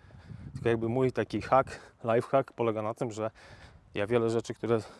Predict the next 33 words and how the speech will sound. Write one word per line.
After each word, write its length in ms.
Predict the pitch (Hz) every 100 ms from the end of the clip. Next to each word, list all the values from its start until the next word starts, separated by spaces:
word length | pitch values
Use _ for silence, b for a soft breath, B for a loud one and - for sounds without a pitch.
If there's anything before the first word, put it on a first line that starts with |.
| B
zrobię 400 | 110 120 107 107
raz, 380 | 120 165 - -
one 200 | 117 117
później 300 | 113 123 117
latami 340 | 107 - 107 104
na 100 | 104
mnie 120 | 101
pracują. 360 | 104 - 104
Na 60 | 104
przykład 160 | - 127
nagrywając 420 | 117 127 123 -
teraz 180 | 117 -
tego 220 | 113 110
vloga, 340 | 120 139 156 B B B B B
nagrywam 460 | 110 110 117 113 107
go 100 | 104
raz 400 | 107 175 - - B B - - 110
i 80 |
on 140 | 110 117
będzie 200 | 131 120
pracował 420 | 110 - 117 113
na 140 | 110
mnie 180 | 107 104
latami, 420 | 104 104 139 92
nie? 140 | 98 107
Czyli 140 | 117
na 60 | 101
przykład 200 | 110 110
oglądasz 360 | 107 110 107
go 100 | 104
po 120 | 107 110
trzech 220 | - 107
latach 340 | 107 - 185